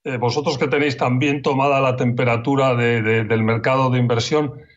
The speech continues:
¿cómo, cómo ha cambiado el, el, el interés de, de los, eh, particulares y de las instituciones por estar en este tipo de inversiones que promueven, eh, la responsabilidad y la sostenibilidad y el medio ambiente?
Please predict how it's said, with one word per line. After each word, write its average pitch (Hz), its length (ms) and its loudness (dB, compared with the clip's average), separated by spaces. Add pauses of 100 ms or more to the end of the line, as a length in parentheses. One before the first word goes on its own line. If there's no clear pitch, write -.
(400)
¿cómo, 170 460 0
cómo 165 300 0
ha 165 100 -2
cambiado 147 720 0
el, 135 100 -2
el, 127 460 -2
el 117 160 0
interés 123 640 0
de, 117 300 0
de 113 140 0
los, 110 540 -2
eh, 110 240 2 (160)
particulares 127 640 0
y 135 40 -2
de 120 100 0
las 110 160 -2
instituciones 123 720 -2
por 131 240 0
estar 151 380 0
en 135 160 0
este 127 260 -2
tipo 123 380 0
de 120 80 -2
inversiones 117 840 0 (400)
que 147 100 -6
promueven, 123 840 0
eh, 107 420 0
la 107 120 0
responsabilidad 113 840 0 (100)
y - 40 -4
la 104 140 -2
sostenibilidad 113 880 -2 (100)
y 110 120 -4
el 104 220 -2
medio 117 240 0
ambiente? 107 600 -2